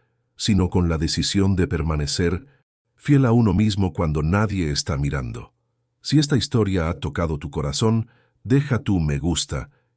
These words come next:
y suscríbete al canal para acompañarnos en nuestras próximas novelas y romances de época. Y cuéntanos en los comentarios, ¿cuál fue el momento más emocionante de la historia?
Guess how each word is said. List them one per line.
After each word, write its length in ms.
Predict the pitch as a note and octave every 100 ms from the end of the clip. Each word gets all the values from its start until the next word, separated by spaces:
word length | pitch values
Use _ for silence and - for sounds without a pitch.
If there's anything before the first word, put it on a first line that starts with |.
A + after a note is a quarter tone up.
| _ -
y 120 | A#2+
suscríbete 680 | C3 A2 - C#3+ B2+ A2+
al 140 | G2 F2
canal 440 | E2 D2+ E2 F#2
para 240 | - D2+ D2
acompañarnos 1000 | C#2+ D2+ C#2+ C#2+ F2+ G2+ G2 E2+ E2
en 120 | E2 D2
nuestras 420 | C#2+ - D2 -
próximas 560 | G2+ G2 - E2 C#2+
novelas 540 | D2 C2+ F#2 F2+ F#2 -
y 120 | G2+
romances 680 | D#2+ D2 E2+ F#2 D#2 D2+ C#2+
de 200 | D2 C2
época. 460 | C2 - - - - _ _ _ _ -
Y 100 | G#2
cuéntanos 540 | C3+ C#3 A#2 G2+ -
en 80 | E2
los 140 | C#2
comentarios, 760 | D#2+ D2+ C#2+ C#2 B1+ A#1+ - - _ _ _ _ _
¿cuál 240 | - C#3+ D3
fue 220 | - A#2
el 80 | G2+
momento 460 | E2 F#2+ G#2+ F#2+
más 300 | D#2 G2+ -
emocionante 640 | F#2 D2 C#2+ D2 C#2+ C#2+ D2
de 100 | C#2+
la 100 | C#2
historia? 540 | C#2 - B1 A#1+ -